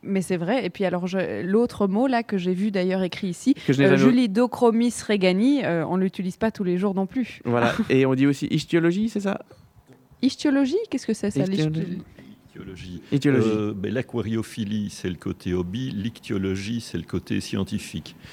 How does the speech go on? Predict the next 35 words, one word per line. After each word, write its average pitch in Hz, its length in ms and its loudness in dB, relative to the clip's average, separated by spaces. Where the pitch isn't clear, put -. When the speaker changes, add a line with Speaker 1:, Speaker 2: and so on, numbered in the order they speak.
Speaker 3:
Mais 131 240 2
nous 123 160 2
n'avons 101 380 2
plus 120 260 -6
parmi 92 380 0
nos 95 140 4
membres 95 380 0
de 87 100 -2
passionnés 98 640 0
de 98 80 -2
la 92 80 0
systématique 95 840 -2
du 82 120 -6
comptage 95 540 -2
des 90 100 2
rayons 90 320 0
osseux, 98 500 0
mous 98 320 4
et 92 60 -2
du 82 160 -2
nombre 92 400 0
d'écailles 98 440 2
sur 98 240 -4
la 92 100 2
ligne 95 180 2
transversale. 90 680 -4
De - 200 -14
toute - 140 -10
façon, 110 280 0
maintenant, 104 280 0
on 107 40 2
définit 98 380 0
les 92 220 2
espèces, 104 680 0
euh, 87 260 0